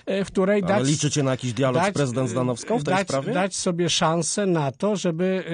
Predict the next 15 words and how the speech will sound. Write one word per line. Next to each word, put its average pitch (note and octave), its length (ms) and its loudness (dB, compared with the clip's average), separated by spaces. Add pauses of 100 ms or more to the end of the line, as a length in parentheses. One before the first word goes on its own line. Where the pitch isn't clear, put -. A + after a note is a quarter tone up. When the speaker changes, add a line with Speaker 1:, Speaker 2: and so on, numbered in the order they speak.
(120)
Speaker 1:
y, F3 100 -2
po F#3+ 120 -2
prostu F3+ 680 -2
szukać F#3 360 -2
rozwiązań, F3 480 2
bo D3+ 100 -2
chcę G3+ 160 -2
przypomnieć, D3 720 0 (360)
że D#3+ 300 2
służba G#3+ 340 2
prezydenta E3+ 760 0
jest F3 260 2
wobec F#3+ 320 2
mieszkańców, D3+ 680 -2
wobec F3 420 0